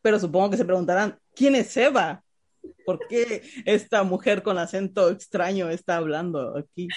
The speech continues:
Pues les voy a contar un poco de Eva. Yo a Eva la conozco hace, ¿qué? Siete años, más o menos, como en dos mil catorce,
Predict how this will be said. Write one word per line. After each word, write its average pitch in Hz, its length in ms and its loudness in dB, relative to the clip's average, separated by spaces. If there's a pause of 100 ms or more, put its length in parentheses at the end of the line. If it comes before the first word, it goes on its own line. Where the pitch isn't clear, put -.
(920)
Pues 254 160 6
les 262 100 4
voy 302 100 6
a 285 60 4
contar 240 260 8
un 226 100 8
poco 208 260 6
de 180 160 6
Eva. 175 300 2 (1040)
Yo 226 140 6
a 277 40 10
Eva 302 160 8
la 285 140 4
conozco 226 500 0
hace, 233 340 2
¿qué? 185 240 -6
Siete 254 560 2
años, 311 500 -4
más 269 180 -6
o 294 60 -4
menos, 311 440 -4
como 196 280 -2
en 175 200 -2
dos 180 160 0
mil 220 220 -2
catorce, 254 680 0